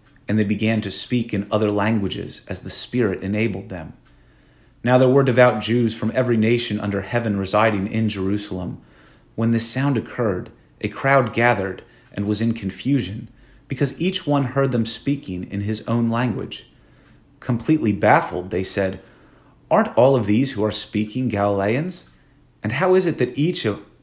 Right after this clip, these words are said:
one of us hears them in our own native languages?" Parthians, Medes, Elamites, and residents of Mesopotamia, Judea and Cappadocia, Pontus and the province of Asia,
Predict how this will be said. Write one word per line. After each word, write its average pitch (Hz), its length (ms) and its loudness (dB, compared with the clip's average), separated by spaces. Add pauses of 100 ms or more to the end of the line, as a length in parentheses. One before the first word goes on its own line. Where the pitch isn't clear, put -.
(160)
one 104 240 0
of 98 240 -4
us 104 300 -2
hears 170 300 4
them 95 220 -6
in 110 100 0
our 120 160 2
own 113 180 2
native 117 320 0
languages?" 135 720 -4 (800)
Parthians, 147 800 -2 (160)
Medes, 117 680 -2 (420)
Elamites, 113 600 0
and 110 120 2
residents 127 420 2
of 110 100 -6
Mesopotamia, 127 960 -2 (140)
Judea 117 560 2
and 95 160 -6
Cappadocia, 117 800 -2 (380)
Pontus 107 640 -4
and 104 100 -2
the - 60 -4
province 131 600 -4
of 101 180 -6
Asia, 120 480 -4